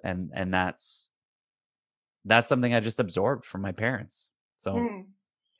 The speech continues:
Speaker 2: As you're sharing that, like, I'm literally, I'm picturing, even though I have no idea what you look like as a little boy, but, like, going back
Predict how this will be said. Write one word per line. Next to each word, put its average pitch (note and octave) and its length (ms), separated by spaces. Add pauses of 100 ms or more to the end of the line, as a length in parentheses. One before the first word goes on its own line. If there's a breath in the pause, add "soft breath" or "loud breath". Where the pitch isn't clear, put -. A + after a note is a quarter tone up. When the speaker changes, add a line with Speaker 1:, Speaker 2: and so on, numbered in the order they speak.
Speaker 2:
As D#4 220
you're F4+ 140
sharing D4 360
that, D4 200
like, C4+ 160
I'm C4+ 260
literally, D4 680
I'm C4 240
picturing, C#4+ 440
even C4+ 160
though C4+ 60
I B3+ 60
have A#3+ 100
no B3 160
idea A#3+ 220
what A3+ 100
you A3+ 100
look A3+ 140
like A3 180
as G#3+ 200
a - 20
little A3 180
boy, A3 280
but, A3 180
like, A#3 240
going C4+ 400
back B3 340